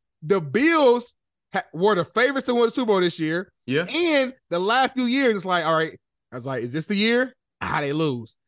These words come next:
Speaker 1: "Is this the year?" Ah, they lose. It's like, all right, they're the favorites this year. They lose this year. It's like, damn, like, y'all lost again. Like, you know what I'm saying? So I, I don't know.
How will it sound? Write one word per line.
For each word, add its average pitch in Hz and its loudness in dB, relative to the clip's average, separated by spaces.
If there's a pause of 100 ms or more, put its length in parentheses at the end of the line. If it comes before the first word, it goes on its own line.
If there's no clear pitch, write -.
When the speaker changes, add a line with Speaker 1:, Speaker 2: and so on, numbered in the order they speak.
(180)
Speaker 1:
"Is 117 -14
this 175 -4
the 202 -8
year?" 233 -2 (260)
Ah, 175 0
they 175 2
lose. 151 0
It's 139 -10
like, 120 -10
all 175 0
right, 143 -6
they're 170 -2
the 175 -2
favorites 294 2
this 311 0
year. 185 0 (380)
They 214 -4
lose 254 2
this 311 -2
year. 214 2 (240)
It's 147 -10
like, 127 -12 (120)
damn, 160 -4
like, 156 -6
y'all 233 -2
lost 233 -2
again. 233 -4 (300)
Like, 190 0
you 226 2
know 247 4
what 233 4
I'm 220 -2
saying? 226 -2
So 202 0
I, 214 2
I 277 4
don't 269 2
know. 277 -2